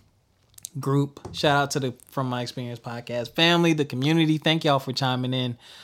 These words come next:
But, um, yeah, I think, I think I'm still gonna do the whole organic thing. One of the things I'm gonna do,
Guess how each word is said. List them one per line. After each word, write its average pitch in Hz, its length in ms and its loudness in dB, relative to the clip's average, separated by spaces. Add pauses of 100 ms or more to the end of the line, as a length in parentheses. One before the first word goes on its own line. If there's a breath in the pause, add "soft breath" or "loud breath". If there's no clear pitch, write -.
(480 loud breath)
But, 147 160 4
um, 139 540 4 (760)
yeah, 143 320 4
I 170 140 2
think, 196 400 2 (880 loud breath)
I 143 120 2
think 190 200 4
I'm 175 140 4
still 156 280 4
gonna 139 540 2 (380)
do 147 160 4
the 143 100 4
whole 139 300 4
organic 127 480 0
thing. 131 320 -2
One 139 220 2
of 156 80 4
the 151 80 4
things 143 320 0
I'm 139 80 0
gonna 135 180 0
do, 127 460 0